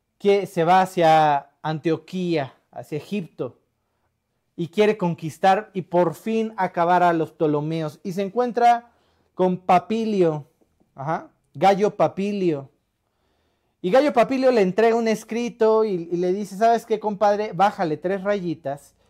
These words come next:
porque aquí el que, el que manda es el impier-, imperio romano".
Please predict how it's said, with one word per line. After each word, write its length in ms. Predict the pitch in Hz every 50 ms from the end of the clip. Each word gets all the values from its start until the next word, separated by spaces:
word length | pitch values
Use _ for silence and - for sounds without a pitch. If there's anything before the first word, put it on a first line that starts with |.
| _ _ _ _ _
porque 220 | - 151 139 160
aquí 180 | 160 - - 196
el 120 | 196 190
que, 300 | - 220 202 185 180 185 180 -
el 140 | 147 135
que 100 | - 160
manda 340 | 147 147 156 160 160 160 160
es 100 | 156 -
el 100 | 147 135
impier-, 360 | 131 131 120 156 147 143 151 -
imperio 440 | 147 135 135 131 - 151 143 147 143
romano". 380 | 127 120 120 117 110 98 90